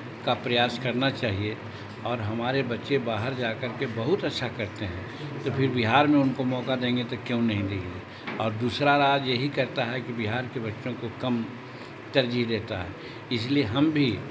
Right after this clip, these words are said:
जब, यानी बच्चों का, यूथ का बिहार का हिंदुस्तान में सबसे ज़्यादा percentage के रूप में रह रहे हैं यहाँ,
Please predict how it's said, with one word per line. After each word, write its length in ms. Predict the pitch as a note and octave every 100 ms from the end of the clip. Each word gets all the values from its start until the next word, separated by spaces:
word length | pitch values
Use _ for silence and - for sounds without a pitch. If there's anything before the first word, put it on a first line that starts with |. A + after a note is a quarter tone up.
| - - -
जब, 140 | A#2 A2+
यानी 360 | A#2 A#2 A2+ - - G#2
बच्चों 300 | A2 - C#3+
का, 220 | - C3
यूथ 400 | C3 A#2 C3+ -
का 340 | - B2+ B2+ B2 - - - A2+
बिहार 340 | G2+ G#2+ B2+
का 160 | B2+ C3+
हिंदुस्तान 540 | A#2 A#2+ A#2 - B2+
में 120 | C3+
सबसे 360 | B2 C3 G#2+ B2
ज़्यादा 240 | A#2 A#2
percentage 640 | C3+ - - B2+ A#2+ C3 A#2+
के 60 | C3
रूप 140 | A#2+ A2+
में 120 | B2+
रह 180 | A#2+ A#2+
रहे 200 | A#2 A#2
हैं 180 | A#2 A#2
यहाँ, 280 | G#2 A#2